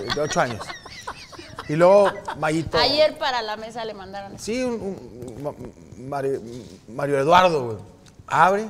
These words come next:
Speaker 1: y así. Tres hotcakesitos, dos uvas, fruta, este, un pedacito de salmón.
Speaker 2: Ujú.
Speaker 1: Se,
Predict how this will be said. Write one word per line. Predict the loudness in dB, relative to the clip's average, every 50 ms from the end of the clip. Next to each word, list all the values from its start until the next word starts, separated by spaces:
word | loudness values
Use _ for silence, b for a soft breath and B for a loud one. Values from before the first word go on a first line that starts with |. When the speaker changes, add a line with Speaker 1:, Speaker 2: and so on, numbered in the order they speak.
| -10 -14 -10
Speaker 1:
y | -8 -6
así. | -6 -6 -8 -10 -10 -10 -12 b b b b b b b b
Tres | -6 -6 -6
hotcakesitos, | -6 -6 -8 -8 -8 -10 -8 -8 -10 -10 -8 -6 -6 -6 -6 -8 -14 -18 -20 -20 -20 -20 _ -12
dos | -10 -8 -8 -8 -6
uvas, | -6 -4 -4 -4 -4 -6 -8 -12 -18 -20 -16
fruta, | -10 -8 -8 -8 -8 -6 -6 -6 -6 -6 -6 -12 b b b b b b b b -10
este, | -8 -8 -8 -8 -10 -10 -10 -8
un | -8 -6
pedacito | -4 -4 -4 -4 -4 -8 -10 -10 -10
de | -10
salmón. | -10 -10 -10 -10 -8 -8 -8 -8 -8 -10 -14 -16 -20 -20
Speaker 2:
Ujú. | -20 -20 -18 -20 -20 -20 -20 -20 -20 -20 -20 _ _ _ _ _ _ _ _ _ _ _ _ _ _ -20 _ _ _ _ _ -20 -20 -20 -20 -20 -20 -20 _ -20 -20 -20 -20 -20 _ _ -20 -20 -20 -20 -20 -20 _ _ _ _ -20 _ _ _ _
Speaker 1:
Se, | -10 -6 -4 -4 -4